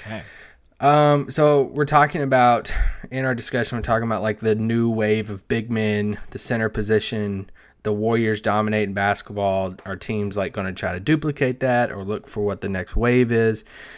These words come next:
Speaker 2: and different stuff? And we're talking about the, the next, um, or just how the center position is being scouted right now. And this was his quote.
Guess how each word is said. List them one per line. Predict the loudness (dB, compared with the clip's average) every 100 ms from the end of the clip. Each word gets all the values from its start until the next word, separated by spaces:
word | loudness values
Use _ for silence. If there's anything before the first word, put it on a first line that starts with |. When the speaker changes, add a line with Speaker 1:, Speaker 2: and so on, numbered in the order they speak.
| -20 -20 -18 -8
Speaker 2:
and | -4
different | -4 -4 -4
stuff? | 4 4 4 -2 _
And | -4 -2 0 -2
we're |
talking | -4 -2 -2 0 -2
about | 2 4 4 2 0 -8 -12 -12 -14 -18 _ -4
the, | 0 0 0 -2 -6 _ _
the | -6 -2
next, | 0 4 2 2 -8 -12 -6
um, | -2 -2 -2 -4 -4
or | -4 -2
just | -2
how | 0 2 4 4 2
the | -2
center | -4 -2 -2 -2
position | -4 0 0 0 -4 -4
is | -6
being | -4 -4 -4
scouted | -6 -4 -4 -4 -6
right | -8 -8
now. | -12 -14 -16 -20 -20 -20 -20 -20 -20 _ _
And | -4 0 0 0 0 -4 -8 -16 _ _
this | 2 2 2
was | 0 0
his | -4
quote. | -4 -4 -4 -6